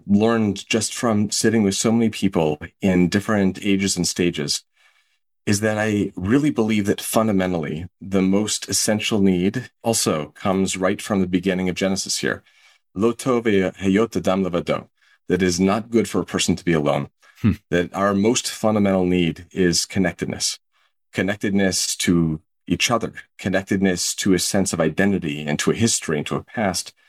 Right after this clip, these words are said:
Speaker 1: connectedness to maybe a purpose and a hope,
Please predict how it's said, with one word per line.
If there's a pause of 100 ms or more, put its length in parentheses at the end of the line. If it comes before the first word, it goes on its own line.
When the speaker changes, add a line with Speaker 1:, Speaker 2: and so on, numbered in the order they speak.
(420)
Speaker 1:
connectedness
to
maybe
a
purpose
and
a
hope,